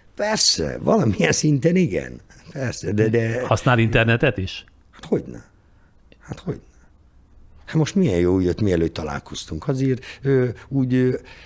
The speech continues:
Speaker 1: rákeresgettem, megnézegettem a műsorait, ö, és akkor tényleg úgy, ö,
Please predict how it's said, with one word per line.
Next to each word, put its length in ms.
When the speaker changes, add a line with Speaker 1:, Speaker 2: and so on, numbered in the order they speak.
Speaker 1:
rákeresgettem, 1080
megnézegettem 1080
a 80
műsorait, 880
ö, 200
és 160
akkor 200
tényleg 280
úgy, 260
ö, 240